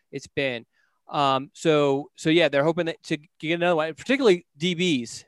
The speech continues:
And, and he's actually not the only D B that they're recruiting from that school. Um, so yeah, he's a guy, hard-hitting safety, and, and U N C loves him. I think he'll fit perfectly in, in Jay Bateman's, uh,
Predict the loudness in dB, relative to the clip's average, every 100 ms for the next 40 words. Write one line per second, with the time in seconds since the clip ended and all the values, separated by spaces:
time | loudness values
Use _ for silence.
0 | -10 -6 -6 -6 -8 -6 -4 -2 -4 -6
1 | -4 -4 -2 -2 -2 -2 -4 -4 -2 -2
2 | -4 -6 -8 -10 -10 -12 -10 -8 -8 -8
3 | -10 -10 -10 _ _ _ -8 -2 -2 -2
4 | -8 _ _ _ 2 4 4 4 0 4
5 | 4 4 2 2 2 2 0 0 -2 -2
6 | 0 0 2 0 -4 -10 -8 -4 -4 -4
7 | 0 2 2 -2 -4 -6 -8 -8 -8 -6
8 | -8 -4 -4 -4 -6 -6 -6 -10 -10 -8
9 | -4 -4 -4 -8 -16 -12 -6 -6